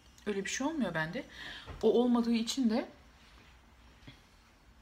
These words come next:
şöyle bir fırçayla, üzerinde bir şey yok diyeceğim.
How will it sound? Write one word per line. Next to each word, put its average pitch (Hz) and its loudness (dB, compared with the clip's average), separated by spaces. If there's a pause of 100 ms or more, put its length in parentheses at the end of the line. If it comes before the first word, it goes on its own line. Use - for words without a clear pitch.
(2250)
şöyle 180 -10
bir 175 -14
fırçayla, 180 -8
üzerinde 208 -2
bir - -6
şey 220 0
yok 226 -2
diyeceğim. 233 0